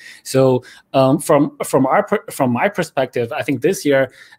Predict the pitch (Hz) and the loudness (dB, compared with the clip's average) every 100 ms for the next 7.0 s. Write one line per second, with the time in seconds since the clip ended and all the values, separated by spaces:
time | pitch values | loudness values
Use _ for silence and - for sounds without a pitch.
0 | - 156 131 139 165 160 175 160 220 139 | -2 0 0 0 -2 -2 -2 0 -2 0
1 | 135 139 143 - 143 135 - 139 139 135 | 0 0 -2 -4 -4 -2 0 0 0 -2
2 | - 147 139 151 139 139 139 - 127 120 | -4 -4 -4 -2 -2 0 -2 -4 -6 -6
3 | 139 143 117 107 - 120 - 151 147 131 | -4 -4 -6 -8 -8 -8 -4 -4 -4 -8
4 | 120 127 - 117 113 135 127 139 131 131 | -4 -8 -8 -12 -8 -8 -8 -8 -6 -6
5 | 113 107 104 - 117 139 - 135 143 120 | -8 -8 -8 -6 -6 -6 -4 0 2 0
6 | - 127 139 131 120 117 113 117 110 | 0 2 2 2 2 0 -2 -2 -4